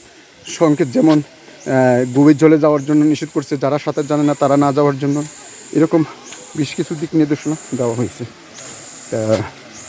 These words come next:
ভিউয়ার্স, আহ, এই সেই ঝর্ণা যেটার কথা আপনাদের বলা হয়েছে ঠিক অনেক উপর থেকে, অনেক উপর সে, আহ, পানি আগায়।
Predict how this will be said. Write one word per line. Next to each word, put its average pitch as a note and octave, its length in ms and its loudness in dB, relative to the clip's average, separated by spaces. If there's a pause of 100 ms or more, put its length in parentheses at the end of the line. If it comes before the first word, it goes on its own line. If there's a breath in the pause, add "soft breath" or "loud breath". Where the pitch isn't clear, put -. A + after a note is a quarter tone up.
(600)
ভিউয়ার্স, C#3 300 0
আহ, A#2+ 640 -2 (680)
এই C#3+ 120 2
সেই D#3 240 2
ঝর্ণা D3 440 2 (680)
যেটার B2 220 -2
কথা C3 200 -6
আপনাদের C3 300 -4
বলা C3+ 180 -2
হয়েছে C#3+ 300 -4
ঠিক A3 240 -4
অনেক E3+ 360 2
উপর C#3 180 -8 (120)
থেকে, A2+ 160 -8 (520)
অনেক D#3+ 440 2
উপর D#3 220 -4
সে, - 220 -8
আহ, F3+ 60 -2 (1000)
পানি C#3+ 200 4
আগায়। D#3+ 340 2